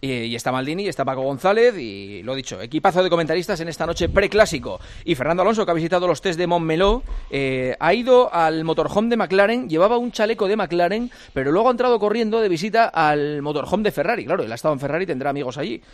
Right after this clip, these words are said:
Y la gente, pues claro, ya está haciendo sus cábalas, "Hombre, ya entra en el motorhome de Ferrari, eso es que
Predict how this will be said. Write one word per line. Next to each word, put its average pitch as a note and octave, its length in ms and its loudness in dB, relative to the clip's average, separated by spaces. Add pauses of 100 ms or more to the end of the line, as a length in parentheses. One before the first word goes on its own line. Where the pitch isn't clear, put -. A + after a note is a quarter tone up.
(180)
Y A2 180 -10
la G2+ 120 -8
gente, B2+ 200 -8
pues B2+ 120 -8
claro, C#3+ 140 -2
ya A#2 120 -8
está B2+ 160 -12
haciendo C3+ 240 -6
sus B2+ 180 -12
cábalas, D#3 360 -2
"Hombre, G3 240 -10
ya D3+ 200 -6
entra D3+ 200 -8
en D#3 80 -6
el D3+ 60 -4
motorhome D3+ 380 -4
de D3+ 80 -6
Ferrari, D#3 360 -4
eso D#3 100 -6
es D#3 60 -8
que D#3 280 -2